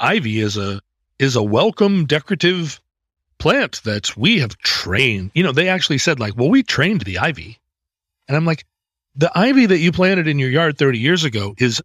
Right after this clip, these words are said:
fifty foot up in the trees around here because you can't train ivy. It got away from you, my friends,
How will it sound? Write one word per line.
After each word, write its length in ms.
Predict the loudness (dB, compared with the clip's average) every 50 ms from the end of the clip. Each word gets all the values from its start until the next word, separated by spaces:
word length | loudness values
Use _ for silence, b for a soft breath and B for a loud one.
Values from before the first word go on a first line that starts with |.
| _ _
fifty 640 | -18 -18 -10 -4 0 0 0 -2 0 2 4 4 4
foot 380 | 2 0 0 2 2 2 2 _ -4
up 240 | -2 -2 -2 -4 -4 0
in 240 | 2 2 2 2 2
the 80 | -2
trees 440 | -2 -2 0 0 2 2 2 2 2
around 380 | 0 0 0 -2 -2 -2 -4 -4
here 360 | -4 -4 -2 -2 -4 -4 -6
because 380 | -4 -4 -2 2 2 2 2 2
you 140 | 2 2 2
can't 320 | 2 2 0 0 0 -2
train 260 | -2 0 0 0 0
ivy. 360 | -2 -4 -4 -6 -8 -10 -10 -6
It 120 | -6 -2
got 140 | 0 0 0
away 200 | 2 2 0 0
from 180 | 0 0 0 2
you, 80 | 2
my 140 | 2 0 0
friends, 500 | -2 -2 -2 -2 -2 -2 -4 -6 -6 -10